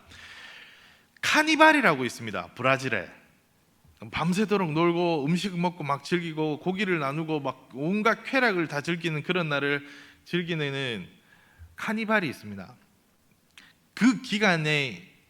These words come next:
언제 끝나냐면 어젠가 끝났습니다. 왜 그렇게 끝난 줄 압니까? 이게 왜 생겼냐? 이교도의 전통인데 이제 사순절이 시작한다는 거예요. 그래서 그 전에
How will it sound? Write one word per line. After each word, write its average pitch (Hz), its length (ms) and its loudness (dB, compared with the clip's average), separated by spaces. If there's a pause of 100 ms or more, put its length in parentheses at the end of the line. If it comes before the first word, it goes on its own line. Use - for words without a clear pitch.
(120)
언제 170 280 4
끝나냐면 117 800 -4 (200)
어젠가 180 460 -4
끝났습니다. 95 560 -10
왜 139 180 4
그렇게 185 220 -2
끝난 127 280 -6
줄 117 80 -4
압니까? 123 480 -6 (960)
이게 208 260 2
왜 147 220 6
생겼냐? 113 840 -4 (520)
이교도의 165 540 0
전통인데 117 760 -4 (800)
이제 151 280 -2
사순절이 156 640 -2
시작한다는 113 640 -6
거예요. 90 420 -14 (960)
그래서 139 560 2
그 139 140 -8
전에 151 500 4